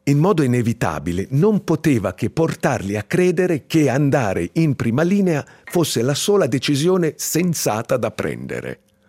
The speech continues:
Ecco, quindi credere, come anche oggi di fronte al conflitto, eh, che è appena stato ricordato e attualizzato dal notiziario. Se io and-,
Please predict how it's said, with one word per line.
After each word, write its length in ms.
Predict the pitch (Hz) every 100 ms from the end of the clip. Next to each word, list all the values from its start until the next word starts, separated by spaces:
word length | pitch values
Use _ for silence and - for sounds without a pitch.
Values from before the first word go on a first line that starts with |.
| - - -
Ecco, 280 | - 165 113 - -
quindi 360 | _ 185 156 131 _ _ _ _ _
credere, 800 | _ - 196 147 90 120 139 139 _ _ _ _ _ _ _ _ _
come 280 | 196 190 -
anche 360 | 175 190 156
oggi 440 | 156 120 87 71 - _
di 140 | - 117
fronte 440 | 139 160 143 110
al 340 | 95 95 90 85
conflitto, 720 | 110 110 170 - - 90 - - - -
eh, 260 | - -
che 100 | -
è 40 | 147
appena 240 | 147 143
stato 580 | 117 135 127 104 90 98 -
ricordato 760 | 120 123 - 117 120 143 120
e 60 | 101
attualizzato 960 | 95 - 98 101 95 120 123 90 76 - - -
dal 240 | - 107
notiziario. 1200 | 98 95 - - - - - 76 - - - - _ - - -
Se 180 | -
io 140 | 214 180
and-, 180 | 117